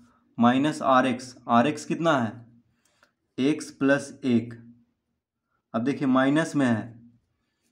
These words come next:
माइनस है यहाँ पे, तो इसको कोष्ठक में ले लेंगे, आर एक्स को,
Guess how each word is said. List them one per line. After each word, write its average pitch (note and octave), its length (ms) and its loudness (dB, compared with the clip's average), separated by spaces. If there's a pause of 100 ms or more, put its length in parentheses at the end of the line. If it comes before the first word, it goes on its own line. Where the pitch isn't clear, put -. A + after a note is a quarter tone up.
(200)
माइनस C#3 440 0
है E3 60 -4
यहाँ E3 160 0
पे, E3+ 140 -8
तो - 560 -10
इसको B2+ 240 -2
कोष्ठक D3 400 0
में E3 120 0
ले D3 120 4
लेंगे, A2+ 340 2 (540)
आर A#2+ 220 4
एक्स D3 200 -6
को, - 460 -8